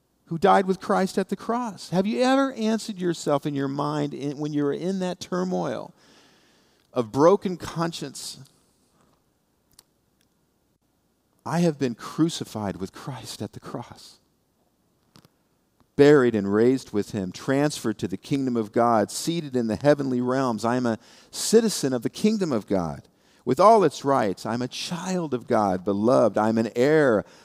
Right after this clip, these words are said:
of a certain unspoilable inheritance, proven by the deposit of God's Spirit in me. Hard to remember.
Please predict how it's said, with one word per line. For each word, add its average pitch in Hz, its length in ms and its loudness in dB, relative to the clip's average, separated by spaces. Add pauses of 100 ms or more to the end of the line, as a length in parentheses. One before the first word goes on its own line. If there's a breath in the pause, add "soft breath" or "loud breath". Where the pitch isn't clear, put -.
of 101 100 -2
a 113 120 6
certain 143 480 0
unspoilable 113 1200 -2
inheritance, 98 880 -6 (340 soft breath)
proven 180 560 0
by 101 180 2
the 101 120 0
deposit 117 560 -2
of 95 180 -12
God's 101 460 0
Spirit - 800 -4
in 73 200 -12
me. 71 300 -14 (1900)
Hard 95 180 -2
to 98 60 0
remember. 113 520 0